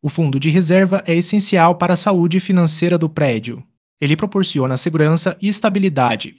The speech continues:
evitando que os condôminos tenham que arcar com grandes despesas de uma só vez.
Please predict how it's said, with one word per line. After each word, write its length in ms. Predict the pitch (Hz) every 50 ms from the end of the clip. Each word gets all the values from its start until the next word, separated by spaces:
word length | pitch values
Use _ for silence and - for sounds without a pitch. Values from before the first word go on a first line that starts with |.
| _ -
evitando 460 | 190 180 208 202 180 180 185 185 180
que 80 | -
os 100 | 190 185
condôminos 640 | - - 202 208 202 160 165 175 185 196 214 208 -
tenham 280 | - - 208 214 214 202
que 120 | 190 185
arcar 360 | 175 175 175 - 180 180 180
com 120 | 185 202 190
grandes 360 | 156 160 170 185 180 185 170
despesas 560 | 160 196 190 - - - 196 202 190 202 185
de 80 | 160 180
uma 120 | 180 180
só 240 | 170 - - 135 117
vez. 500 | 110 120 117 104 104 - - - -